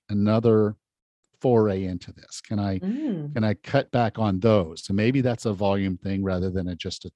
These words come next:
Speaker 1: an exchange thing, but finding the way that you can reduce your exposure to something that's doing you harm is going to be good.
Speaker 2: Mm-hmm.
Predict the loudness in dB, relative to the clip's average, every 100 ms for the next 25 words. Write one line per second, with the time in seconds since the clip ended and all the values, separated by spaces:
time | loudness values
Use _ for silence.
0 | _ -12 -10 -8 -6 -4 -4 -2 -2 -4
1 | -8 -20 -20 -2 0 0 -4 -2 2 4
2 | 6 6 4 4 4 2 0 -2 -2 -2
3 | -2 0 0 -2 -4 -4 0 0 0 -4
4 | -4 -6 -2 2 2 0 -2 -2 -4 -4
5 | -2 0 -2 -2 -2 0 2 2 0 2
6 | 2 2 -4 -8 _ _ _ _ _ _
7 | _ _ _ _ -10 -4 -2 0 -2 -6
8 | -12 -18 _ _ _ -10 -8 -8 -6 -4
9 | -6